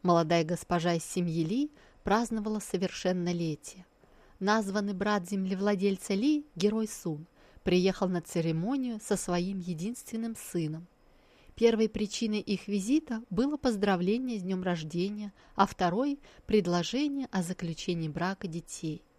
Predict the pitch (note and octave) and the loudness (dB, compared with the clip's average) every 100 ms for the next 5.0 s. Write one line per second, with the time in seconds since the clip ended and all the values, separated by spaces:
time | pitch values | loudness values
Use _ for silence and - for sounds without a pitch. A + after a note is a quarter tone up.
0 | _ - - - F3+ F#3+ F3 F3 - F3+ | _ -20 -20 -6 0 0 0 -6 -2 -2
1 | D#3+ F3+ F3 F3+ - E3+ - F3+ E3 D#3+ | 0 0 0 -2 -2 -6 -6 -6 -2 0
2 | E3 E3 D#3 - C4 C4 E3 - _ _ | 0 0 -2 -4 -2 -2 -4 -10 _ _
3 | - F#3 - - D4+ C#4 C4+ B3+ F#3+ G3 | -2 -2 0 -2 0 0 0 -2 -4 -4
4 | G#3+ - G#3+ - - G#3 E3+ D#3 D#3 - | -4 -4 -6 -4 -2 0 0 -2 -8 -16